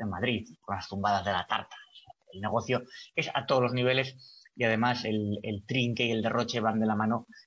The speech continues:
de gente que es ideológicamente perversa y culturalmente subnormal, lo que es mucho más siniestro. De esa consejería, además de Oltra, hay trece funcionarios cuya causa asume la Sala del Tribunal Superior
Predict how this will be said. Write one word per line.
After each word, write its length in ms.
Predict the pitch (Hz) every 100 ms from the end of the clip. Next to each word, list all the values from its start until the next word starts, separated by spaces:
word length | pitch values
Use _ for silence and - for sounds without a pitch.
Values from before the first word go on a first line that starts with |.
| -
de 120 | -
gente 260 | - 110 110
que 80 |
es 80 | 113
ideológicamente 680 | 117 113 107 120 110 110 104
perversa 420 | - 107 110 117
y 60 | 120
culturalmente 600 | 113 101 110 95 101 98
subnormal, 580 | - 110 95 90 107 90 - _
lo 80 | -
que 120 | -
es 180 | - - _ _
mucho 260 | 127 110 90
más 140 | 87 -
siniestro. 440 | - - - - - - - - - -
De 60 |
esa 120 | 160
consejería, 600 | 180 165 160 165 151 156
además 320 | 113 110 120 127
de 40 |
Oltra, 260 | 123 117 123
hay 100 | 113
trece 240 | 117 113
funcionarios 580 | 123 117 110 113 113 110
cuya 260 | 110 104
causa 340 | 101 110 110 110
asume 520 | - 101 - 104 101 95
la 60 |
Sala 200 | - 101 101
del 80 | 95
Tribunal 340 | 107 101 98
Superior 420 | - 107 110 -